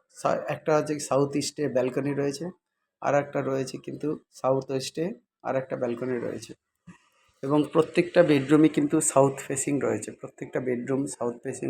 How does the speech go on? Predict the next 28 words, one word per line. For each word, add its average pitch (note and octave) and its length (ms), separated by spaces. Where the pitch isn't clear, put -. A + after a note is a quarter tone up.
রয়েছে। B2+ 240
অনেক C#3+ 380
চওড়া C#3 340
ওয়াইড B2 300
কমন C#3+ 260
রুম C#3 180
রয়েছে। B2 340
সামনে C3 420
এই B2+ 40
দেখে B2 240
নিন, C3+ 180
এই C3+ 100
বেডরুমটা B2+ 540
অত্যন্ত C3+ 320
বড় B2 160
রয়েছে, C3 300
একদম C3+ 300
নতুন। C#3+ 240
সমস্ত C#3+ 480
কাজ C#3 200
আপনি C3+ 200
চাইলে C3+ 400
within C#3+ 340
a - 100
month B2 260
এই C#3+ 100
ফ্ল্যাটে C3 300
কিন্তু C3+ 220